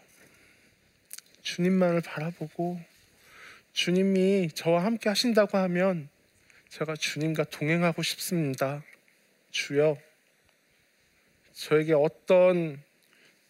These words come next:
도구로 저를 쓰시는지 모르겠으나 저를 쓰시고자 하시면 쓰셨으면 합니다.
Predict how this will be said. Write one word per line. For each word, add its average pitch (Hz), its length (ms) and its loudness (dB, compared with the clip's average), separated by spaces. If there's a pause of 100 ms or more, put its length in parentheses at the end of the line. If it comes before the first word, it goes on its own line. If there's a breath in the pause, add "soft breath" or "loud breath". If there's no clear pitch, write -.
도구로 185 540 2
저를 170 420 0
쓰시는지 220 640 0
모르겠으나 175 1080 2 (1300)
저를 147 480 -6 (460 soft breath)
쓰시고자 202 640 -2
하시면 165 600 -2 (680 soft breath)
쓰셨으면 175 720 -4
합니다. 170 580 -4